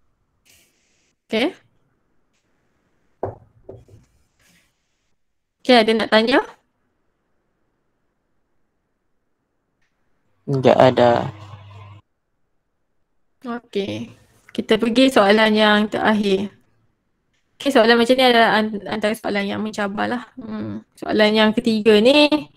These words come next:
Speaker 1: pula adalah soalan yang kira mudah je. Tapi awak kena pandai baca jadual ni. Okey, soalan boleh tanya macam ni lah, ada jadual macam ni. Okey. Okey,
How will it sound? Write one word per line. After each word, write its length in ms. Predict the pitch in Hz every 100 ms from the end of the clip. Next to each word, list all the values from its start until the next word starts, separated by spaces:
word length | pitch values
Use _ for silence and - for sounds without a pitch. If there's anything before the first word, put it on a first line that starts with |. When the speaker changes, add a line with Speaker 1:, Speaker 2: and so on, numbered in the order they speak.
| _ - - - _
Speaker 1:
pula 640 | - 214 269 302 294 -
adalah 400 | - 220 202 208
soalan 360 | 214 196 196 202
yang 200 | 202 202
kira 240 | 208 208 202
mudah 400 | 196 202 202 202
je. 440 | 233 277 247 220 202 _ _
Tapi 180 | - 190
awak 240 | 220 214 202
kena 160 | 214
pandai 400 | 208 196 196 226 262
baca 560 | 202 208 - 254 277 320 _ _ _ -
jadual 440 | 214 190 202 196 202
ni. 160 | 202 202 - _ _
Okey, 160 | 277 294
soalan 320 | 214 226 240
boleh 320 | 220 220 220
tanya 320 | 220 214 220
macam 200 | 214 208 240
ni 80 | 269
lah, 160 | 269
ada 160 | 233 208
jadual 520 | 214 208 214 214 208
macam 160 | 214 208
ni. 400 | 208 214 214 214
Okey. 200 | - 339 - _ _ - - - - -
Okey, 160 | 285